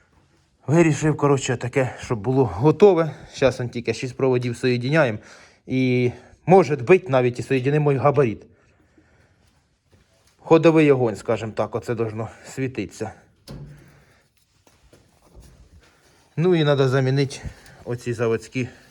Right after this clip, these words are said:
штекера, то есть обрубати, знайти, що там, де там плюси, мінуси. Работаємо. Коля Електрик, що у вас?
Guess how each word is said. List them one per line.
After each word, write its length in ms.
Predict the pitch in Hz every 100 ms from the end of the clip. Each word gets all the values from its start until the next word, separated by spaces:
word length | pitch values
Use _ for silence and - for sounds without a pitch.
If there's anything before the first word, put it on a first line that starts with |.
| - - - _ _ _ _
штекера, 560 | - - 113 117 98 92
то 140 | -
есть 260 | 95 - -
обрубати, 520 | 101 113 117 147 147 - _ _
знайти, 380 | 110 101 101 120
що 180 | - 110
там, 220 | 110 107
де 120 | 110
там 180 | 98 95
плюси, 380 | - 139 135 117
мінуси. 420 | 131 127 - 117 - - - _ _ _ _ _ _ _ -
Работаємо. 580 | 151 156 113 98 101 92 - _ _ _ _ _ -
Коля 380 | 190 190 180 170
Електрик, 460 | 175 156 117 120
що 160 | - 180
у 80 | 170
вас? 280 | 156 131